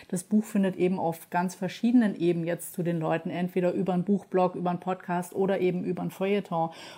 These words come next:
Und dieses, ähm, was wir jetzt machen, ist, glaube ich, insofern, äh, neu, dass wir die Leute mit uns aufs Sofa setzen. Die können uns einfach bei so einem Küchentischgespräch zuhören. Die sind einfach mit dabei,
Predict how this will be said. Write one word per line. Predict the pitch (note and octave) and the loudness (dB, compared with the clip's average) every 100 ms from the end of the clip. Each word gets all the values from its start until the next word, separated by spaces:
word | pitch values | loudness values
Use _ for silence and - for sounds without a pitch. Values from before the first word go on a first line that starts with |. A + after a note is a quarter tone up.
| - | -6
Und | F#3+ F3+ F3 - | 2 2 2 -4
dieses, | - F#3+ F#3 F3+ - | 0 4 4 2 2
ähm, | F3 F3 F3 F3 - - | 2 2 0 -4 -14 -2
was | F#3+ F#3 - | 2 2 6
wir | G3+ A#3+ | 8 8
jetzt | A#3 A3+ | 8 6
machen, | G3+ G3+ G#3+ | 6 6 6
ist, | F#3+ F#3 | 2 0
glaube | - F3+ | 4 6
ich, | F3+ F3+ | 6 2
insofern, | F3+ F3 G3+ - G3+ G3 G3 - | 2 4 2 4 8 8 6 2
äh, | F3+ F3+ | 2 4
neu, | F3 E3 F3 F#3 | 4 4 4 4
dass | F3+ F3 - | 2 -2 0
wir | F3+ | 2
die | F3 | 2
Leute | D#3+ E3 F3 F3+ | 2 0 0 0
mit | F3 F3 | 0 0
uns | F3+ F3 | -2 0
aufs | E3 - | -2 0
Sofa | F#3 F#3 G3 | 0 2 2
setzen. | D#3+ E3 E3 F3 | 2 0 -2 -2
Die | E3 | -2
können | E3+ F#3 F3+ | -2 -2 0
uns | F3 F3+ | -2 -4
einfach | E3+ E3+ E3+ | -4 -2 -2
bei | F3+ | 0
so | E3+ | 0
einem | E3+ E3+ E3+ | 0 -2 -2
Küchentischgespräch | A#3+ A#3 A3 A3 G#3+ G3 - - F3 E3 - | 0 2 2 2 0 -4 -6 0 0 0 -2
zuhören. | - C4+ A#3+ G#3+ G#3 G#3 - - - | 2 4 6 6 6 4 0 -8 4
Die | G#3+ | 6
sind | B3 B3+ | 8 6
einfach | F3+ F#3+ F#3 | 4 4 2
mit | F#3+ F3+ | 2 2
dabei, | D#3+ | 2